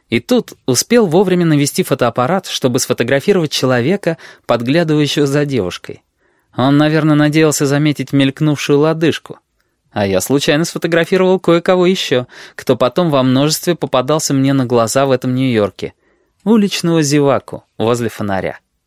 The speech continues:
Джулии приятно будет услышать от меня,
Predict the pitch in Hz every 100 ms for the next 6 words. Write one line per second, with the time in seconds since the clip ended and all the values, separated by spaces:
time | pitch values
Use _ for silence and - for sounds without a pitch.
0 | _ _ _ _ _ _ _ _ 120 107
1 | 156 240 185 - 175 214 208 117 117 117
2 | 117 - 208 131 117 110 120 110